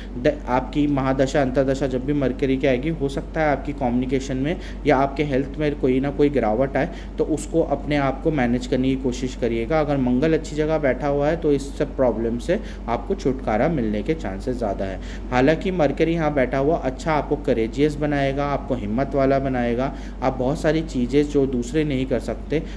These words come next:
वो आप करेंगे। आगे बढ़ने के लिए आपके पास बहुत इंटेलिजेंसी होगी और इंटेलिज-, अब मरकरी, Mars यहाँ पे जो owner है यहाँ का, इसलिए क्या करता है, फटाफट काम कराता है, तो मरकरी उसमें फटाफट दिमाग देगा और फटाफट आप काम करेंगे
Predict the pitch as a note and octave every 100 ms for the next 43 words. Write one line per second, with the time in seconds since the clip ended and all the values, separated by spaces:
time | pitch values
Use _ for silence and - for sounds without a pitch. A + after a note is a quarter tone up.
0 | - B2 D#3+ D3+ C#3+ - A2+ A2 A2+ D3
1 | - - A2+ A#2+ D3+ D#3+ C#3+ C#3 D3 C#3+
2 | C#3+ B2+ C#3+ C#3 B2+ A2+ C3 D3 C#3+ C#3
3 | C3+ B2+ C3+ C#3 D#3 D3 C#3+ C#3+ E3 C#3
4 | B2 C3+ C3+ - B2+ B2 B2 D#3+ D#3 C3
5 | C#3 F#3 F3+ D3+ E3 D#3+ E3 - - -
6 | C#3 D#3 E3 D#3 B2+ A2 G#2+ D3 G#3+ -
7 | - - - - D#3+ - F#3 G#3 G#3 F3
8 | E3+ - E3 F#3+ F3 E3+ F3 F#3+ - D3
9 | D3 B2 G#2 A2 A#2+ D3+ C#3+ C#3+ E3 F#3
10 | E3+ F3 F3 D3+ D3+ D3+ F3 - B2+ A#2+
11 | D3 D3 D#3+ F3 F#3 E3 C3+ C3+ D#3+ D#3+
12 | D#3+ C#3 C3 C#3 C3 A#2+ C3